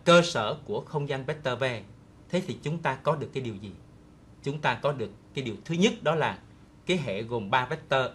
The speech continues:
X, Y, Z là một hệ, hệ sinh ra vector V. Thứ hai, nó là một cái hệ độc lập tuyến tính. Đúng chưa? Thế mệnh đề A đúng hay sai? Các em xem ha. Trong mệnh đề A này,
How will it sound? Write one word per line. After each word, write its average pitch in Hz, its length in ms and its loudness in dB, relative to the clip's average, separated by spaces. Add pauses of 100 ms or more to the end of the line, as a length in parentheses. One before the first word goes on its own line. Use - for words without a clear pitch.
(160)
X, 202 200 0 (280)
Y, 135 180 -2
Z 156 300 0
là 110 180 -2
một 107 280 -8
hệ, 117 340 -2 (400)
hệ 95 120 -8
sinh 127 260 -6
ra 123 140 -4
vector 120 400 -6
V. 123 40 -4 (520)
Thứ 185 120 2
hai, 151 340 6
nó 139 100 -2
là 135 140 0
một 101 220 -8
cái 139 120 -4
hệ 95 280 -8 (180)
độc 131 260 -8 (140)
lập 113 180 -8 (220)
tuyến 123 180 -8
tính. 151 260 -4 (1000)
Đúng 127 140 -4
chưa? 135 220 -2 (1600)
Thế 220 120 6
mệnh 147 180 4
đề 143 100 4
A 151 200 6
đúng 156 200 2
hay 156 120 -2
sai? 123 260 -2 (960)
Các 151 100 -2
em 143 120 2
xem 147 240 0
ha. 160 180 -4 (560)
Trong 185 240 8
mệnh 117 180 -2
đề 117 100 -2
A 131 180 0
này, 101 180 -6